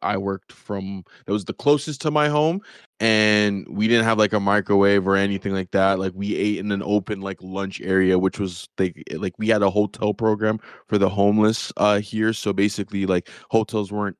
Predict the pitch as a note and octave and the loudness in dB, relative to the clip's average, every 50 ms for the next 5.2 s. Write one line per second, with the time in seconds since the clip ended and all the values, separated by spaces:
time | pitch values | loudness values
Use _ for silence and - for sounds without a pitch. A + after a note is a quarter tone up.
0 | - G2 G2 G2+ G2 - F#2+ F#2 G2 G2+ G#2 G#2+ G#2+ G#2+ G2 F#2 - - - G2+ | -10 -8 -6 -4 -4 -2 -2 -2 0 2 4 4 4 2 0 -4 -8 -4 -2 2
1 | G2 F#2+ F#2 F#2 F#2 F2 F#2+ F#2 F#2 F#2 F2+ F2+ F2 F2+ F#2+ G2+ G2+ G2+ G2 F#2 | 2 2 2 2 2 2 2 4 4 2 0 -2 -4 -6 -4 -4 -2 -2 -2 -2
2 | G2 F#2+ F#2+ G2 G2+ G2+ G2 G#2 G2 F#2+ F#2 F#2+ G2+ G2 - G2+ F#2+ F2+ - - | -2 -2 -2 -4 -4 -4 -4 -4 -2 -2 0 0 0 0 0 0 -2 -2 -4 -10
3 | F#2+ - _ - G2 F#2 F#2 - - - - - _ _ _ - G#2+ F#2+ F2+ F2 | -14 -12 _ -2 0 0 0 0 -4 -12 -20 -20 _ _ _ 0 0 2 2 2
4 | F2 - G#2 G2 - G2 F2+ - - G2 F2 F#2+ F#2+ G#2 A2 G#2+ G2 E2 D#2+ - | 0 -2 -2 -2 0 0 0 0 -2 -2 -2 0 0 0 0 -2 -2 -4 -6 -6
5 | - G2 G2 | -6 -6 -6